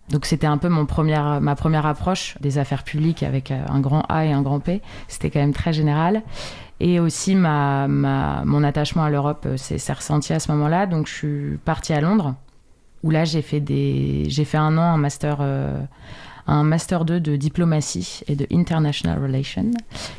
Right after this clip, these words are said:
comme ils aiment le dire. Euh, et comme je trouvais que c'était pas assez de faire six ans d'études, euh, je me, je me suis fait une septième année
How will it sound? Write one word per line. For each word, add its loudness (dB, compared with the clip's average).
comme 0
ils 0
aiment 4
le 2
dire. 0
Euh, 0
et -2
comme 0
je -4
trouvais 0
que -8
c'était -2
pas 0
assez -2
de -8
faire -8
six -6
ans 0
d'études, -2
euh, -2
je -2
me, 0
je -4
me 2
suis -6
fait -2
une -2
septième -2
année 0